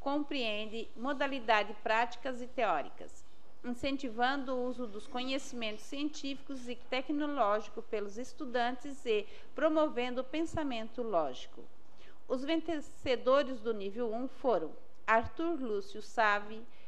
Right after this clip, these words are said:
Enzo Martins Coelho, Vinícius Silveira de Souza e Marcos Vinícius Faraco Guidim Borges.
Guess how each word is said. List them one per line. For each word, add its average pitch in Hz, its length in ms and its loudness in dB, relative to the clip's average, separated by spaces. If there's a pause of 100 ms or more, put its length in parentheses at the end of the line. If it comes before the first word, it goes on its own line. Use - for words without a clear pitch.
(340)
Enzo 320 400 4
Martins 240 640 0
Coelho, 202 640 0 (340)
Vinícius 285 540 0
Silveira 208 540 0
de 202 180 0
Souza 214 720 0 (320)
e 240 120 -2
Marcos 277 560 2
Vinícius 262 600 -2
Faraco 226 640 2
Guidim 240 600 -4
Borges. 180 720 0